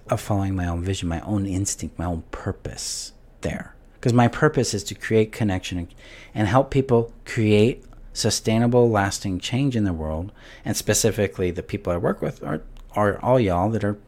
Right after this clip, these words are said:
dealing with codependency. So you can actually taste happiness again in your world.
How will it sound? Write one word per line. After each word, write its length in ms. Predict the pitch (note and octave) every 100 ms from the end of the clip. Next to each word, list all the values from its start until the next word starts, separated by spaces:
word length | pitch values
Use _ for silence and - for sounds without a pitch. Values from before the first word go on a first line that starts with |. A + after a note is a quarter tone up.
| - -
dealing 220 | - G#2+
with 120 | G#2+ -
codependency. 920 | A2+ G2 - G3 G#3+ - - - - - - - - -
So 140 | -
you 240 | F3 C3+ E3
can 180 | D#3
actually 520 | C3 A#2+ C3+ - C3+ G2+
taste 460 | - - A#2+ -
happiness 720 | - - G#2 - G#2+ F2 -
again 280 | E2 D#2 D#2
in 100 | D#2
your 120 | D2 -
world. 300 | C2+ B1+ -